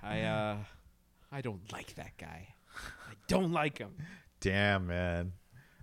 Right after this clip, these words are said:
Speaker 2: What,
Speaker 1: I
Speaker 2: what,
Speaker 1: do not like him.
Speaker 2: what was the, the, uh, departure point for you?
Speaker 1: Well, uh, the liberal politics of, of Hamilton were, like, kind of, they, all right, they threw up the red flag, and where I was just like,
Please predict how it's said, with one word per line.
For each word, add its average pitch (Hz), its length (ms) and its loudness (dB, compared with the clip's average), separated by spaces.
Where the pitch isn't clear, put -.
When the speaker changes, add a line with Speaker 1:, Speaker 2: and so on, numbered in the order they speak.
Speaker 2:
What, 107 280 8
Speaker 1:
I 123 140 -4
Speaker 2:
what, 127 180 8
Speaker 1:
do 147 60 6
not 123 200 2
like 113 200 0
him. 87 180 -12
Speaker 2:
what 104 160 8
was 110 160 4
the, 110 120 6
the, 95 300 4
uh, 90 140 4
departure 87 480 4
point 82 320 -6
for 85 160 -2
you? 80 220 0
Speaker 1:
Well, 254 280 8
uh, 175 200 4
the 196 120 4
liberal 220 300 8
politics 180 800 2
of, 127 520 6
of 117 260 -2
Hamilton 120 800 0
were, 117 340 0
like, 117 360 0
kind 214 300 -4
of, 247 140 -2
they, 151 140 2
all - 140 2
right, 131 220 2
they 135 100 2
threw 185 240 2
up 175 120 -2
the 156 100 2
red 139 220 4
flag, 117 400 2
and 117 100 -4
where 113 120 0
I 107 120 2
was 110 160 -4
just - 220 -8
like, 107 280 -4